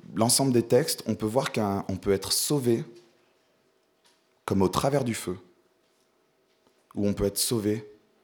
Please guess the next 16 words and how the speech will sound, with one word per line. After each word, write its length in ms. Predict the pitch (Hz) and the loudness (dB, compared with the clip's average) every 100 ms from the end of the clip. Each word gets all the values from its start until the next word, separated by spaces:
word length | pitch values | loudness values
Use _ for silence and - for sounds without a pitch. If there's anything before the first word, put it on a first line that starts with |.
| _ _ - | _ _ -6
et 200 | 87 85 - _ | -4 -6 -16 _
couronné 580 | - 131 113 104 98 95 98 | -6 -4 0 0 0 -4 -8
par 120 | 92 | -10
le 80 | 85 | -8
Seigneur. 540 | 82 87 78 65 - - _ _ _ _ _ _ _ _ _ _ _ _ _ _ _ _ _ _ _ _ _ _ _ _ _ - - - | -6 -4 -4 -6 -12 -20 _ _ _ _ _ _ _ _ _ _ _ _ _ _ _ _ _ _ _ _ _ _ _ _ _ -20 -20 -6
Alors 160 | - 113 | 0 2
maintenant, 240 | 127 156 | 4 2
j'aimerais 280 | 185 123 117 | 2 2 2
juste 180 | 127 208 | 2 0
par 160 | 120 | -2
contre 200 | - 165 | -2 -4
qu'on 180 | - 127 | -4 -4
voit 140 | 107 117 | 0 0
quelques 480 | 170 165 139 101 | 2 0 2 0
erreurs 340 | 127 139 143 113 | 0 2 0 2
d'interprétation 880 | 123 123 127 - 127 120 - 147 | 0 0 -2 -2 0 2 2 0